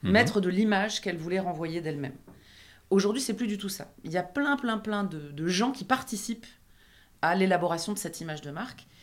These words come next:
Speaker 2: Et tu as raison, les consommateurs ont un rôle de plus en plus important dans, effectivement, l'appréciation qu'ils ont de cette marque. Alors, ils le font savoir, tu as raison, auprès de tous les avis consommateurs qu'on peut trouver sur la toile.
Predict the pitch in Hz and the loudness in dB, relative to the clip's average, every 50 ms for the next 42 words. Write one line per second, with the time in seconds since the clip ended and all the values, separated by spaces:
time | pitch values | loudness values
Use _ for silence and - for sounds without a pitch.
0 | - - - - - 151 - - 156 147 156 180 247 220 180 185 220 233 220 - | -20 -20 -8 -4 -4 -4 -2 -2 -4 -4 -2 0 0 0 0 0 0 0 0 0
1 | 233 208 185 175 - 196 220 233 196 156 151 156 165 165 202 226 190 165 - - | 0 -2 -2 -2 -2 -2 -2 -2 -2 -2 -2 0 0 2 2 2 2 0 -2 -4
2 | - 262 277 233 233 202 190 - 202 180 175 151 - 151 - - - 208 262 - | -4 -4 -2 -2 -2 -4 -4 -6 -6 -6 -6 -8 -10 -10 -10 -6 -6 -6 -6 -8
3 | - - - - - - - - - - - 143 151 220 220 220 226 233 247 220 | -10 -16 -20 -20 -20 -20 -20 -20 -18 -14 -10 -2 2 4 4 4 4 2 2 0
4 | 170 - - 180 - - 196 220 226 202 240 233 - 220 202 202 202 190 - 208 | 0 -2 -4 -6 -4 0 2 4 6 8 6 6 6 4 0 0 -2 -4 -4 -4
5 | 208 202 185 156 156 156 139 - - - - 214 - - - - - - - - | -8 -8 -8 -8 -8 -8 -8 -10 -10 -8 -8 -8 -8 -8 -12 -16 -18 -20 -20 -20
6 | - - - - - - - - 156 151 180 190 190 180 160 - 185 170 - 175 | -20 -20 -20 -20 -20 -12 -6 -4 -2 0 2 4 4 2 2 -2 -6 -6 -4 -4
7 | 160 156 170 175 170 165 156 - - - - 175 170 160 165 160 151 170 165 170 | -4 -2 -2 -2 -2 -2 -4 -6 -10 -10 -6 -4 -2 0 -2 -2 -2 -4 -6 -6
8 | 165 - - - - - - - - 180 160 - - 190 175 160 160 170 190 175 | -8 -10 -16 -20 -20 -20 -8 -2 0 0 0 2 2 0 2 0 0 0 2 2
9 | 175 165 170 202 196 190 196 202 190 175 170 - 190 170 160 160 170 160 - 160 | 4 6 8 8 8 8 6 2 0 -2 -6 -6 -4 -4 -4 -6 -6 -8 -8 -8
10 | - 143 - - 160 147 147 - - 135 139 135 - - 220 269 294 | -8 -10 -10 -10 -8 -8 -8 -10 -8 -8 -10 -8 -6 -4 -4 -4 -4